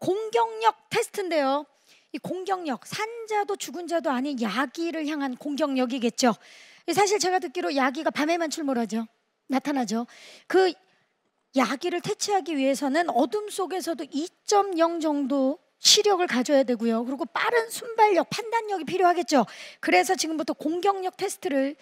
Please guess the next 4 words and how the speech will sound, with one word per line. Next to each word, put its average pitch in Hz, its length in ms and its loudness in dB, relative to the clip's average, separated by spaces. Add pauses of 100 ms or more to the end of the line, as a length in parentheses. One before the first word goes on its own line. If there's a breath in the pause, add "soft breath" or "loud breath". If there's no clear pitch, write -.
(220 soft breath)
진행해 311 320 0
볼 247 160 2
텐데요. 269 500 2 (640 loud breath)
저희가 370 560 4